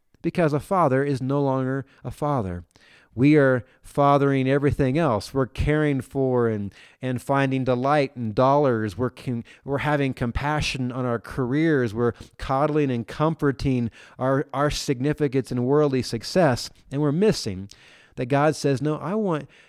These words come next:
I want you to demonstrate my fatherhood and how you would be a father."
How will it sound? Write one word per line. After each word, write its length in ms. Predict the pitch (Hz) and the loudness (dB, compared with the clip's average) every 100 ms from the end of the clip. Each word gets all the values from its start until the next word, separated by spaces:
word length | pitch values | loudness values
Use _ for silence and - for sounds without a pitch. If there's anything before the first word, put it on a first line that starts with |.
| _ - | _ -6
I 80 | |
want 200 | 180 233 | -2 0
you 140 | 170 147 | 2 2
to 80 | 110 | 2
demonstrate 760 | 98 143 160 135 - 139 127 | 0 0 -2 -2 -2 -2 -2
my 300 | 131 143 160 | -4 -2 -4
fatherhood 800 | - 117 104 98 95 98 95 98 - _ _ - | -4 -4 -4 -6 -6 -6 -6 -10 -18 _ _ -12
and 140 | 113 | -8
how 160 | 110 120 | -6 -6
you 720 | 101 101 190 156 90 90 - - | -6 -2 0 0 0 -6 -14 -8
would 240 | 131 123 | -8 -6
be 300 | 95 87 143 - _ - | -6 -6 -8 -12 _ -20
a 80 | - | -16
father." 500 | - 110 101 87 107 | -12 -10 -10 -12 -18